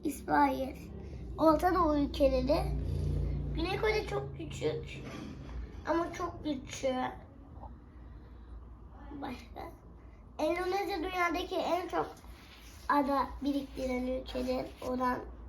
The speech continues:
Ve şurada ülkeler var. Küçük ülkelere geçtik. Singapur, Timur,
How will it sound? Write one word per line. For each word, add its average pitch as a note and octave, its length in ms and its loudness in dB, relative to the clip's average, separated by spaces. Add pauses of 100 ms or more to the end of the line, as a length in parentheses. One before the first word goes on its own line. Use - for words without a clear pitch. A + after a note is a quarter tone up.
(1300)
Ve F4 180 2
şurada E4 380 2
ülkeler D4+ 500 2
var. C4+ 240 2 (480)
Küçük G#4 360 2
ülkelere C4 480 2
geçtik. B3 560 0 (600)
Singapur, D4+ 840 8 (1700)
Timur, C4 440 4